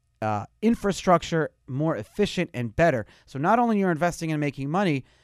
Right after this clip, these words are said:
but you're also helping to grow this ecosystem. Make sure you check them out at yield dot A P P. That's yield dot A P P. And listen to the Untold Stories with Tim Frost, the C E O. Hey guys, it's Charlie. And remember that time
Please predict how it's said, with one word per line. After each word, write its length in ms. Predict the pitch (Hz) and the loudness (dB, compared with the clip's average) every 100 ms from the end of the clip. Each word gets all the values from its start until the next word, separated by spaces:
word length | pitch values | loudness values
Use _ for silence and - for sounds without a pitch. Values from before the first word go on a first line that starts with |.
| _ | _
but 140 | 151 147 | -2 0
you're 160 | 151 | -2
also 580 | - 190 208 180 165 131 - | 4 6 6 4 2 2 -2
helping 360 | 147 170 165 | -2 -2 -2
to 120 | 143 117 | -4 -4
grow 240 | 131 139 | 0 0
this 220 | 127 123 | 0 -8
ecosystem. 800 | - 120 104 98 - 85 - - - _ _ _ | -10 -12 -8 -10 -10 -14 -16 -20 -20 _ _ _
Make 180 | 175 - | -2 0
sure 100 | 226 | -4
you 60 | |
check 180 | - 196 | 0 0
them 160 | 190 156 | 0 2
out 180 | 143 139 | 2 2
at 140 | 101 | -4
yield 440 | 98 135 185 190 - - | -6 0 2 2 -2 -10
dot 280 | 117 131 123 - | -2 0 0 -2
A 180 | 143 135 | -4 -4
P 200 | 151 143 | -8 -8
P. 240 | 135 127 | -6 -6
That's 260 | 110 - 117 | -6 -10 -6
yield 360 | 135 160 147 - _ | -2 0 -2 -8 _
dot 200 | 120 110 - | -6 -4 -2
A 140 | 143 | -4
P 220 | - 147 | -4 -6
P. 260 | - 131 120 - _ - | -4 -4 -6 -12 _ -8
And 100 | 135 | -4
listen 220 | 143 170 | -4 -4
to 60 | 156 | 0
the 80 | 156 | 2
Untold 340 | 156 156 151 | 2 0 -2
Stories 340 | - 147 139 | 0 2 2
with 140 | 117 - | -2 -6
Tim 220 | 127 123 | -6 -6
Frost, 480 | - 127 120 - - _ - | 0 2 2 -2 -18 _ -14
the 80 | |
C 160 | - - 104 | -12 -12 -10
E 180 | 110 | -8
O. 120 | 90 - _ | -8 -12 _
Hey 120 | 190 220 | 4 8
guys, 220 | 226 190 | 8 8
it's 160 | 170 | 4
Charlie. 580 | - 180 185 202 196 190 | 0 8 10 12 10 8
And 120 | 160 | 8
remember 260 | 156 190 240 | 8 8 10
that 160 | 233 - | 8 6
time 480 | 175 196 196 190 | 6 8 8 6